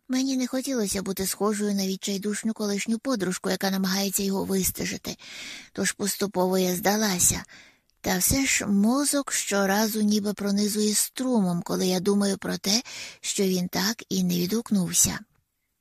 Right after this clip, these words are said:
«Ну», підсумовує Еліот,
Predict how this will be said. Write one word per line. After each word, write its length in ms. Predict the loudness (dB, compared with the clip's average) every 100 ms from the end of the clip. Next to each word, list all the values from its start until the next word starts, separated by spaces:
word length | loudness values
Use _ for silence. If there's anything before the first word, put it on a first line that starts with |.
| _ _ _ _ _ _
«Ну», 880 | 0 2 2 2 2 2 2 0 -4 _ _ _ _ -6
підсумовує 600 | -4 -2 -2 -2 -2 -2 -2
Еліот, 460 | -2 -2 -8 -12